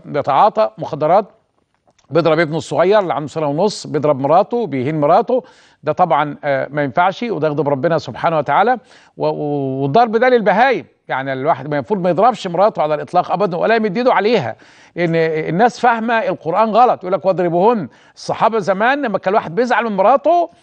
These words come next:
كان بيضربها بعود سواك، يعني مش، مش، مش ضرب، ده هو نوع من المودة كده. وطبعًا الر-، ال-، الرسول صلى الله عليه وسلم قال لنا: "الأخيار لا يضربون زوجاتهم"،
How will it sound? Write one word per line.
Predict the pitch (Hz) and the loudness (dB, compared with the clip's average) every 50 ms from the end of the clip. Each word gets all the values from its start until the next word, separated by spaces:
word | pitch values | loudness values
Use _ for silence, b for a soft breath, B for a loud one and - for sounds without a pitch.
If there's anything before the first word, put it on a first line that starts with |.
| b b b b b _ | b b b b b _
كان | - 208 214 240 262 247 208 | -2 2 2 2 0 0 -4
بيضربها | 208 175 208 233 233 233 220 | -4 -2 0 0 2 2 0
بعود | 180 185 214 240 - | 0 -2 -4 -6 -4
سواك، | - - 202 214 247 247 196 - - | -2 0 4 4 6 4 4 2 -2
يعني | 160 156 139 147 151 151 147 143 147 143 143 147 156 156 147 | -4 -2 -2 -2 -4 -6 -10 -10 -12 -12 -14 -14 -16 -14 -12
مش، | 147 143 - - - | -12 -12 -12 -8 -6
مش، | 151 143 120 120 139 | -4 -4 -4 -4 -4
مش | 143 135 139 123 120 | -4 -2 -2 -2 0
ضرب، | 127 175 180 190 190 151 135 | 2 4 4 4 2 0 -2
ده | 151 | 0
هو | 151 175 180 175 170 165 165 | 0 2 4 4 2 2 2
نوع | 185 208 175 | 0 -2 -2
من | 180 175 175 165 160 160 151 135 - b b b b b | -2 -2 0 0 0 0 0 -2 -6 b b b b b
المودة | 151 147 156 170 196 220 196 170 175 165 | -2 0 2 4 4 4 2 0 -4 -4
كده. | - - 196 180 180 170 156 - _ b b b b b | -4 -2 -2 0 0 0 0 -2 _ b b b b b
وطبعًا | 143 135 - 208 208 196 170 165 165 156 156 | -10 -4 -2 0 2 2 0 0 0 -2 -4
الر-، | 147 151 - | -6 -6 -4
ال-، | 156 160 151 151 151 - - 143 143 139 135 131 135 131 139 147 | -4 -4 -4 -4 -4 -4 -4 -4 -4 -4 -4 -2 -2 -2 -2 0
الرسول | 135 147 139 - - 208 214 190 | 0 -2 -2 0 0 2 2 2
صلى | - - 156 | 0 -2 -2
الله | - 185 | 0 2
عليه | 190 180 | 2 2
وسلم | 160 | 0
قال | 156 180 | 0 0
لنا: | 190 180 | 0 0
"الأخيار | 170 170 - - 147 - - 190 202 214 214 190 | 0 0 -2 -4 -4 -2 0 2 4 4 4 4
لا | 190 202 214 | 4 2 2
يضربون | 208 170 185 185 175 226 226 220 | 2 2 0 -2 -2 -2 0 0
زوجاتهم"، | 185 190 185 175 196 240 233 - 151 131 117 | 2 2 2 2 0 0 0 -2 -6 -8 -8